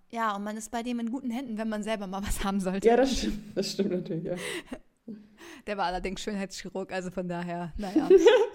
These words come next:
Speaker 1: Ähm, <laughs> aber auch da.
Speaker 2: Auch da bist du in guten Händen, Jenny.
Speaker 1: Ja, auch da. Oh, ich, wobei ich jetzt echt, also ich hab immer so gedacht, so,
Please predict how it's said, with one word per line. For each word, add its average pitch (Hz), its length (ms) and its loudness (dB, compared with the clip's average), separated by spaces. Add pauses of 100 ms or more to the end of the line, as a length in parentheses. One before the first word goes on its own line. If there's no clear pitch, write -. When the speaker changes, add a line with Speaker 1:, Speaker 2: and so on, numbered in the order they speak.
Speaker 1:
Ähm, 233 520 0 (460)
<laughs> - 480 2
aber 180 160 2
auch - 140 -4
da. 208 320 -4
Speaker 2:
Auch 214 240 6
da 254 160 10
bist 220 180 4
du 214 60 8
in 208 120 10
guten 208 180 8
Händen, 202 200 10
Jenny. 220 480 8 (640)
Speaker 1:
Ja, 240 340 2
auch 220 160 0
da. 214 260 0 (1160)
Oh, - 100 -8 (100)
ich, - 180 -12
wobei 294 200 -6 (180)
ich - 160 -12
jetzt 349 200 -10
echt, - 160 -8 (200)
also 240 160 -4
ich 254 80 -8
hab - 60 -6
immer 285 340 -4
so 247 120 -6
gedacht, 240 260 -2
so, 220 240 0